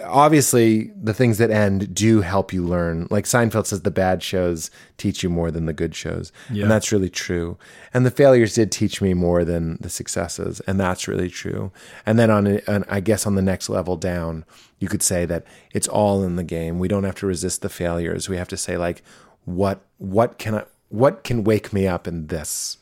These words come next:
Speaker 1: And in my experience, the wake up stuff is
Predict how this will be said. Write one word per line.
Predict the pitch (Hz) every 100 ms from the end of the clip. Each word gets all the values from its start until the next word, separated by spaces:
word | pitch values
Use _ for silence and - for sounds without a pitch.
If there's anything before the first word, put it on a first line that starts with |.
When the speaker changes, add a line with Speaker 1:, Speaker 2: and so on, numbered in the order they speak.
| _ _ _ _ _ _ _ -
Speaker 1:
And | 104 101 - 196
in | 139 117
my | 117
experience, | 107 - 101 95 92 76 - - _ _ _ _ -
the | 104 104
wake | 95 98 98
up | -
stuff | - 90
is | 90 85